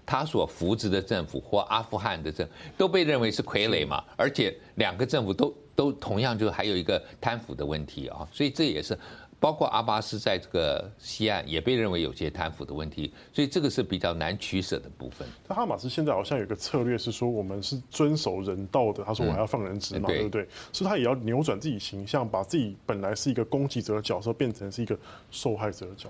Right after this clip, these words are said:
Speaker 2: 色。
Speaker 1: 我觉得当然是哦，就是说他一定会放一些人出来，然后呢，放了一些人出来之后，然后这些人哦，我们经常讲说会不会有这种什么斯德，斯德哥尔摩的症候群啊？就是变成反而因为在了里头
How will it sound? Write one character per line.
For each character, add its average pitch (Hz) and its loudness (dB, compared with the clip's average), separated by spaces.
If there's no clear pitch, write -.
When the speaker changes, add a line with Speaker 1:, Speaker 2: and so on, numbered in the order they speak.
Speaker 2:
色。 - -6
Speaker 1:
我 101 6
觉 127 4
得 156 4
当 143 0
然 78 0
是 82 0
哦， 57 2
就 - 4
是 139 4
说 127 2
他 135 0
一 139 -2
定 127 0
会 107 4
放 98 -2
一 85 -2
些 85 0
人 78 -2
出 78 -4
来， 69 -2
然 104 2
后 143 2
呢， 117 2
放 123 2
了 104 4
一 107 2
些 110 2
人 85 0
出 - -2
来 85 2
之 - -2
后， 92 0
然 90 0
后 104 2
这 113 4
些 113 2
人 80 2
哦， 73 0
我 73 0
们 87 2
经 98 -2
常 92 -2
讲 76 -4
说 87 2
会 107 2
不 90 -2
会 95 4
有 71 0
这 67 -2
种 76 0
什 - -10
么 73 -2
斯 - -2
德， 107 2
斯 - -2
德 104 4
哥 92 4
尔 92 4
摩 67 -2
的 80 2
症 104 0
候 87 2
群 73 -4
啊？ 76 0
就 127 2
是 127 4
变 135 2
成 110 2
反 - 0
而 87 4
因 123 2
为 117 4
在 127 2
了 110 4
里 80 -2
头 80 0